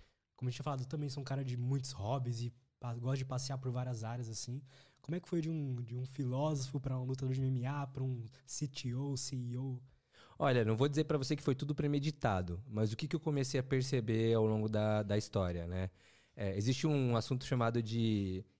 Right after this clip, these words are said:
Speaker 2: interdisciplinariedade, que é basicamente você conseguir unir várias disciplinas completamente distintas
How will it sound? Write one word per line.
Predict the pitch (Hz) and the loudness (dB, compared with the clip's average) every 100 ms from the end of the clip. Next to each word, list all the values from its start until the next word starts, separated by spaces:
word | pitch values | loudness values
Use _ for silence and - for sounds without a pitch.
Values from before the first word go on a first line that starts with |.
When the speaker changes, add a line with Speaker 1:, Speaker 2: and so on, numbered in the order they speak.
| - | -2
Speaker 2:
interdisciplinariedade, | 131 151 135 131 135 131 127 127 120 120 101 87 85 87 _ _ | 0 2 2 2 0 0 2 2 2 2 0 -2 -6 -12 _ _
que | - | -4
é | 117 | 0
basicamente | 123 151 151 139 147 | 2 2 0 -2 0
você | 131 135 | 0 2
conseguir | 131 131 123 120 | 0 0 0 2
unir | 156 135 131 190 - - | 2 4 2 0 -6 -4
várias | 113 131 151 | 0 2 2
disciplinas | 151 - 135 123 131 | 0 -2 -2 0 0
completamente | 131 120 127 131 139 131 | 0 0 0 0 -2 -2
distintas | 127 123 - 131 165 175 180 | -2 -4 -4 -2 -2 -2 -4